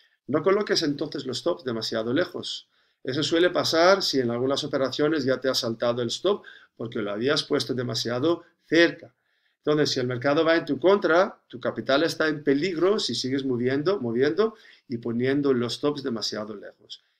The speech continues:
Existen técnicas que las... Eh, eh, podemos analizar utilizando quizás el índice de Average True Range en el análisis técnico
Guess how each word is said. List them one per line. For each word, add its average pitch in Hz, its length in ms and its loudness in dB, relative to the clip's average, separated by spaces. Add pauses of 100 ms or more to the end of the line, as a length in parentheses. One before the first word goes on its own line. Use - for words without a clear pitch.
Existen 123 460 -6
técnicas 180 560 2
que 120 140 -6
las... 113 300 -6
Eh, 104 300 -10 (400)
eh, 101 320 -8
podemos 135 380 0
analizar 165 840 2
utilizando 117 560 -10
quizás 120 400 -4
el 110 140 -6
índice 131 440 -4
de 107 320 -10 (360)
Average 127 420 -2
True 135 240 -2
Range 156 400 0
en 107 80 -10
el 101 100 -12
análisis 110 460 -8
técnico 170 720 2